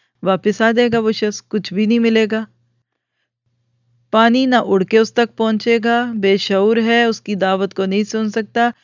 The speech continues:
یہی حال کافروں کے ان بتوں کی ہے کہ جن کو یہ پکارتے ہیں لیکن وہ بے شعور ہیں، بے جان ہیں، وہ دعاؤں کو قبول نہیں کرتے۔ کیسے وہ ان کی قبول کریں؟ میری کسی سے بات ہو رہی تھی اور بڑی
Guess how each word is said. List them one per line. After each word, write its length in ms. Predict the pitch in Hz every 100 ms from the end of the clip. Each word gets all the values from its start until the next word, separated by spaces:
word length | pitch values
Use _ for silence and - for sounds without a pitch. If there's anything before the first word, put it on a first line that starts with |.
| _ -
یہی 420 | 208 208 208 247
حال 380 | 226 202 202 208
کافروں 560 | 202 190 185 185 208 214
کے 120 | 208
ان 260 | 202 196
بتوں 380 | 175 180 196 202
کی 320 | 190 208 196
ہے 220 | 196 208 226 _ _ -
کہ 100 | 196
جن 340 | 156 208 220
کو 140 | 226 254
یہ 140 | 240
پکارتے 600 | 220 196 196 196 185 208
ہیں 60 | 202
لیکن 360 | 190 185 196
وہ 100 | 190
بے 220 | 175 185
شعور 360 | 180 185 185 208
ہیں، 200 | 202 196
بے 260 | 165 185 180
جان 360 | 180 180 196 196
ہیں، 160 | 185 185 _ _
وہ 80 | 240
دعاؤں 280 | 220 233 233
کو 120 | 254
قبول 320 | 240 226 240
نہیں 260 | 240 233 240
کرتے۔ 420 | 254 269 - 214 190 _ _ _ _ _ _ -
کیسے 440 | 254 254 - 311
وہ 100 | 294
ان 120 | 285
کی 120 | 269
قبول 320 | 254 220 202 196
کریں؟ 300 | 190 175 180 _ _ _ _ _ _ _ -
میری 180 | 240 269
کسی 200 | 269 285
سے 140 | 269
بات 280 | 262 208 208
ہو 140 | 202 185
رہی 160 | 185
تھی 200 | - 202
اور 80 | 214
بڑی 520 | 190 208 233 233 226